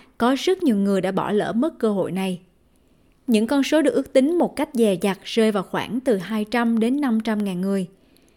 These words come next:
Đó là sự thiếu hụt có thể ảnh hưởng nặng nề đối với những người bản địa.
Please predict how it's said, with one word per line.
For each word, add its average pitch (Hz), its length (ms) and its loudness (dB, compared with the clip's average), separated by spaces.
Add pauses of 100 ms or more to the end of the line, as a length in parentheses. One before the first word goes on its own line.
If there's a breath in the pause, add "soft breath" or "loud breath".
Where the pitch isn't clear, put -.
(240 soft breath)
Đó 214 140 0
là 269 140 4
sự 190 180 -4
thiếu 277 240 0
hụt 302 260 4
có 302 100 -4
thể 233 120 -2
ảnh 190 200 -6
hưởng 190 260 -4
nặng 190 240 -4
nề 196 240 0 (360 loud breath)
đối 233 200 6
với 285 100 0
những 220 160 0
người 233 160 2
bản 175 220 -4
địa. 170 260 2